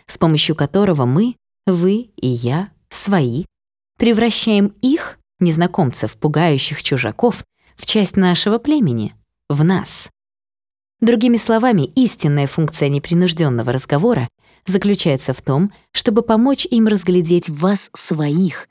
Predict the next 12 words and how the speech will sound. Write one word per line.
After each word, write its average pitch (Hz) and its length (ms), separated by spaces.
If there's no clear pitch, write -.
и 202 160
вам 175 320
почувствовать 147 800
себя 135 480
своими. 190 800
Это 269 240
очень 214 360
важная 156 380
задача. 143 480
Подробнее 139 460
об 127 100
этом 254 300